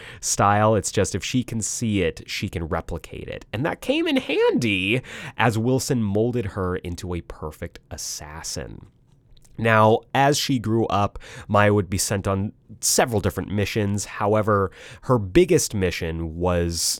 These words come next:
not one that she had prepared or trained for. Uh, Kingpin sent her to manipulate Matt Murdock. Now, at this point, Kingpin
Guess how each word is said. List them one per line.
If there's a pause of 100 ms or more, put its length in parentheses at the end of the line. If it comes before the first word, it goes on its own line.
not
one
that
she
had
prepared
or
trained
for. (380)
Uh,
Kingpin
sent
her
to
manipulate
Matt
Murdock.
Now, (840)
at
this
point,
Kingpin